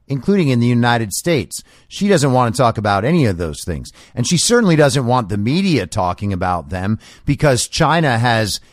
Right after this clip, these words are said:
decided to perhaps detain or disappear an American athlete.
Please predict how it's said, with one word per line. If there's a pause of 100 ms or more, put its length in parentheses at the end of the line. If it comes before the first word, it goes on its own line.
(180)
decided
to (420)
perhaps (120)
detain (480)
or
disappear (360)
an
American
athlete.